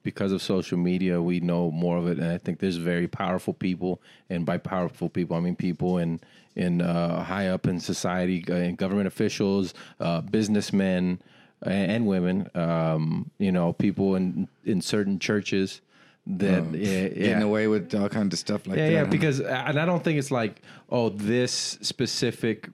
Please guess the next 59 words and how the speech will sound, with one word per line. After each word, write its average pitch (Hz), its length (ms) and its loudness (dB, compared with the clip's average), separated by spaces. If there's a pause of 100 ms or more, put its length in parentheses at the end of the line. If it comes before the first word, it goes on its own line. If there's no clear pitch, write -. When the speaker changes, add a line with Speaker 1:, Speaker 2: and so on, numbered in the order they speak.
(140)
Speaker 1:
uh, 92 440 2 (120)
it's 120 140 0
just 135 240 0 (260)
where 123 140 2
there's 143 160 2
power, 143 580 2 (180)
you 127 80 -2
know 123 60 4
what 123 60 2
I 123 40 2
mean? 135 200 2
If 107 100 2
somebody 123 340 2
feels 123 440 0
that 104 180 2
they 101 140 0
can 113 160 -2
get 104 200 0
in 98 140 2
a 92 40 0
position 101 440 0
of 95 80 -4
power, 101 320 0
that 90 140 -4
they're 98 100 -2
gonna 98 120 -2
be 90 100 0
trusted, 101 480 -2
they 98 80 0
can 98 180 -2
use 131 220 0
that, 78 280 -4
you 95 80 -4
know 98 60 0
what 101 60 0
I 104 40 0
mean? 113 220 0 (340)
Speaker 2:
Oh, 135 100 4
you 135 180 4
know 165 100 4
what? 170 160 2
'Cause 139 140 2
it 165 80 4
had 165 180 2
to - 60 -8
be 165 100 2
going 131 300 2
on 127 160 4
when, 104 240 2
like, 98 220 -2
when 107 100 2
I 107 80 2
was 135 180 2
wrestling 135 340 2
that 131 140 2
old 131 120 2
man. 143 420 2
Speaker 1:
Yeah. 98 180 0 (320)
Speaker 2:
<clears throat> - 1160 -4